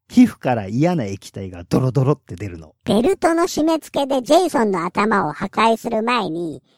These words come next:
Speaker 2: マスクが割れちゃうんだよな。
Speaker 1: そうそう。そして、素顔お披露目ですよ。
Speaker 2: そもそも湖で死んだ父親が生き返るように、ティナが念じると、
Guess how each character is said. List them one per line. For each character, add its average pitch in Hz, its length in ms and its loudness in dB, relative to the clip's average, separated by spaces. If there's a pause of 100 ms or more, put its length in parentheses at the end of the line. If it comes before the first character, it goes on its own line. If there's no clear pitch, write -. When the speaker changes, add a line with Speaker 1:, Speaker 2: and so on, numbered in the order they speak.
Speaker 2:
マ - 100 0 (120)
ス - 120 -10
ク 247 140 0
が 196 160 -4
割 190 220 -2
れ 208 80 0
ち - 80 -6
ゃ 208 100 2
う 185 60 -2
ん 160 80 -6
だ 151 120 -16
よ 131 80 -18
な。 196 220 -10 (220)
Speaker 1:
そ 165 180 2
う 127 60 2
そ 82 280 -10
う。 - 120 -20
そ 170 160 -4
し - 120 -10
て、 233 360 -2 (440)
素 214 200 -2
顔 117 500 2
お 123 60 0
披 135 140 -2
露 131 120 2
目 131 120 0
で 123 120 -4
す - 160 -16
よ。 82 320 -16
Speaker 2:
そ - 140 -2
も 466 260 2
そ 202 180 -2
も 160 220 -8
湖 453 640 0
で 202 120 0
死 202 160 -6
ん 180 100 -2
だ 180 140 -4
父 - 360 -6
親 208 240 2
が 196 180 -4
生 190 120 -6
き - 120 -20
返 233 300 2
る 196 120 -4
よ 151 240 -8
う 156 40 -10
に、 269 320 -2 (120)
テ 262 100 0
ィ 254 40 2
ナ 220 180 0
が 180 160 -4
念 170 340 -4
じ 180 140 -8
る 165 120 -8
と、 - 140 -6